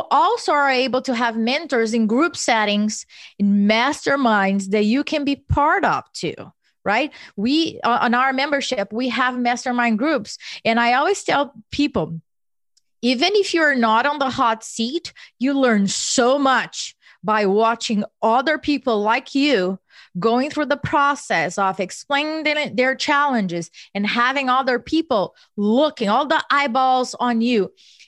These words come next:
and getting it resolved. So not necessarily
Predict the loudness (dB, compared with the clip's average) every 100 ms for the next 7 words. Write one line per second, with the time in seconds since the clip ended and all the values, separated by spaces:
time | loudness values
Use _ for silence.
0 | -2 0 0 0 0 2 0 0 0 0
1 | 0 2 2 0 -4 -14 -20 -14 -4 -2
2 | 0 -2 -2 -4 -4 -8 -8 -2 0 2
3 | 2 0 -2